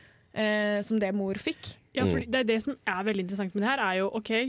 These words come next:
Speaker 2: eh, den, mm, babymusen klarer å lukte, eh, kirsebærblomst bedre,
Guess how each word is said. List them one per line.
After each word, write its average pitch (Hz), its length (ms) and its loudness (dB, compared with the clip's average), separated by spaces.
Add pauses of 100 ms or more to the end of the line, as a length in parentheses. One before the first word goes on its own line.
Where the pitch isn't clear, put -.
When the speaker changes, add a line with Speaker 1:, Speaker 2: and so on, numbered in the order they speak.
(200)
Speaker 2:
eh, 202 220 2
den, 190 440 -2
mm, 196 800 -4
babymusen 175 760 -2
klarer 185 300 2
å 180 60 0
lukte, - 340 -6 (800)
eh, 170 140 -8
kirsebærblomst 175 580 -6
bedre, 190 320 0